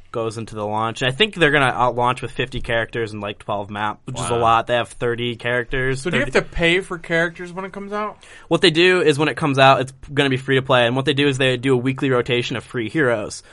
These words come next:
Speaker 1: So, like, one week, like, Vala, the Demon Hunter from Diablo, will be free. But the next week, I got Vala 'cause I pre-or-, pre-ordered, uh, Diablo Reaper of Souls. So they
Speaker 2: Mm-hmm.
Speaker 1: gave me that for free, too.
Speaker 2: Yeah.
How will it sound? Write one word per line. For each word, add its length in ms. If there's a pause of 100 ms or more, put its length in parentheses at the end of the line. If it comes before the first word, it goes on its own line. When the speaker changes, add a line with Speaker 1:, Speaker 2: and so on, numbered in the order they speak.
(200)
Speaker 1:
So, 220
like, 180
one 220
week, 240
like, 180
Vala, 400
the 80
Demon 300
Hunter 240
from 160
Diablo, 480
will 100
be 140
free. 480 (300)
But 120
the 60
next 360
week, 280
I 100
got 220
Vala 340
'cause 140
I 60
pre-or-, 520
pre-ordered, 500
uh, 300
Diablo 640 (140)
Reaper 220
of 80
Souls. 320
So 180
they 80
Speaker 2:
Mm-hmm. 60
Speaker 1:
gave 140
me 80
that 180
for 80
free, 220
too. 120
Speaker 2:
Yeah. 180